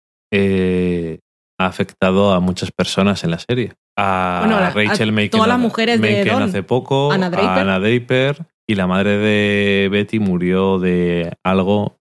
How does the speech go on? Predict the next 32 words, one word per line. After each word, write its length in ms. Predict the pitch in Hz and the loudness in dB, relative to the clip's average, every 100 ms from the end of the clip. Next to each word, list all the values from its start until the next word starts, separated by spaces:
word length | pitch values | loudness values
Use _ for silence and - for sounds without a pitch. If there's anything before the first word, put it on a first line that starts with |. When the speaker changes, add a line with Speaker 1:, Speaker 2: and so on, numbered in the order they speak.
| - | -2
Speaker 2:
Nun-, 260 | 214 208 196 | 0 0 0
nunca 180 | 202 220 | 2 2
nos 180 | 220 | 2
han 80 | 190 | 2
dicho. 240 | 180 - - - | 0 -2 -12 -2
Speaker 1:
que 140 | 98 | 0
no 100 | 95 | 2
sé 140 | - | 0
si 160 | 90 95 | -2 -2
será 260 | - 90 87 | 0 0 2
de 80 | |
lo 60 | 87 | 2
mismo 320 | 90 90 87 | 2 0 0
o 40 | 87 | 2
no, 280 | 98 147 _ _ | 2 -2 _ _
pero 300 | 98 92 90 | -2 0 2
le 100 | 90 | 0
dice 380 | 87 85 90 87 | -2 -2 0 0
a 80 | 85 | 0
Sally 400 | - 90 90 85 | 0 0 2 0
que 160 | - | 0
había 120 | 90 87 | 0 2
visto 220 | 87 92 | 0 0
morir 320 | 90 85 85 | 0 0 -4
a 60 | 87 | -4
su 120 | 90 | -2
madre. 340 | 90 92 87 - _ - | 0 0 -4 -10 _ -4
Speaker 2:
Bueno, 260 | 214 240 - | -2 -2 -2
y 960 | 208 214 202 190 185 185 180 175 170 - _ - | 0 2 4 4 2 2 2 0 -2 -8 _ -12
sí, 280 | - 254 233 _ - | -6 -6 -6 _ -18
es 80 | - - | -12 -2
que 340 | 226 220 202 | 0 2 0